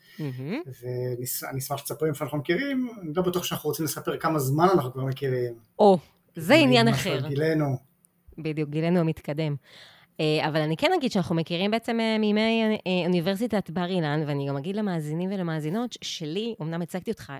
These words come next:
Speaker 1: יש לך מיליון תארים, ובסוף אתה פרופסור, אה, אילן תמיר, אבל בשבילי אתה גלידה, ואני אפילו לא זוכרת
Speaker 2: כן,
Speaker 1: מאיפה
Speaker 2: כן.
Speaker 1: השם חיבה הזה נוצר, תגיד לי אם אתה זוכר.
Speaker 2: <laughs> שום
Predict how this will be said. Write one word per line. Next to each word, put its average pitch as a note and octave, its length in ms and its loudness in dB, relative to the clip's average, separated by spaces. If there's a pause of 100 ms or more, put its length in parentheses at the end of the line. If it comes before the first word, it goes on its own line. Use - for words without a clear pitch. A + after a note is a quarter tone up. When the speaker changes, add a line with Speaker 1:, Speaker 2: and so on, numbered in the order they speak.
Speaker 1:
יש D3 100 -16
לך - 80 -18
מיליון D#3 340 -2
תארים, A3+ 520 -4 (420)
ובסוף D#3 320 -10
אתה E3 140 -10
פרופסור, D#3 540 -6
אה, C#3 140 -4 (120)
אילן F3 180 -4
תמיר, G#3 400 -4
אבל D3+ 120 -4
בשבילי D3 280 -6
אתה G3+ 140 -6
גלידה, F3 380 -2 (400)
ואני D#3 260 0
אפילו C4 280 2
לא C#4 100 10
זוכרת C4+ 720 2
Speaker 2:
כן, F#3 60 -2
Speaker 1:
מאיפה A3 360 2
Speaker 2:
כן. G3+ 40 2
Speaker 1:
השם A#3 320 2
חיבה G3+ 360 2
הזה A#3 160 2
נוצר, F3 440 2
תגיד F#3 200 -4
לי A3+ 60 -2
אם G3 80 -2
אתה F#3 220 -4
זוכר. F3+ 200 4
Speaker 2:
<laughs> - 1500 -6
שום - 220 -2